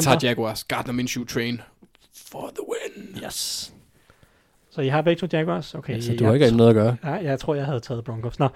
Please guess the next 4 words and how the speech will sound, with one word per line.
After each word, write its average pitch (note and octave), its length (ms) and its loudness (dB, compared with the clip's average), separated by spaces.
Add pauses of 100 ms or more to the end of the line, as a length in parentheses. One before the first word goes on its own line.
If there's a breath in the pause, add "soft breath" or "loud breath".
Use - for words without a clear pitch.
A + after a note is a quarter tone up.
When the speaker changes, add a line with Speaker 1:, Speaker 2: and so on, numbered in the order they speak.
(440 loud breath)
Speaker 1:
Øh, C3+ 640 4
Saints F3+ 380 0
mod D#3+ 440 8
Cowboys. F#3+ 880 -2